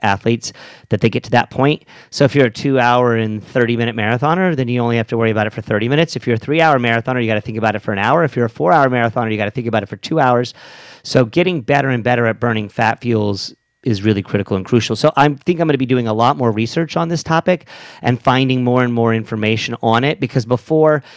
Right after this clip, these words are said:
I did it because I knew people were gonna hit this phase where they would shift into fat burning, and I wanted that process of transition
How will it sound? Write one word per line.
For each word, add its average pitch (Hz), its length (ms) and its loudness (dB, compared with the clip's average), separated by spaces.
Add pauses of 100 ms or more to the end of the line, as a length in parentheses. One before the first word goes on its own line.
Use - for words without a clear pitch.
(200)
I 131 120 0
did 143 180 2
it 160 60 -4
because 131 200 0
I 139 80 2
knew 127 200 0
people 127 240 -4
were - 40 -2
gonna 117 160 0
hit 107 260 -4
this 113 200 -6
phase 120 540 0
where 117 100 -2
they 104 140 0
would 98 200 -4
shift - 540 -2
into 135 360 2
fat 117 340 0
burning, 113 240 2
and 107 100 -2
I - 40 2
wanted 120 400 0
that 110 340 0 (340)
process 139 560 0
of - 200 -4
transition 107 920 0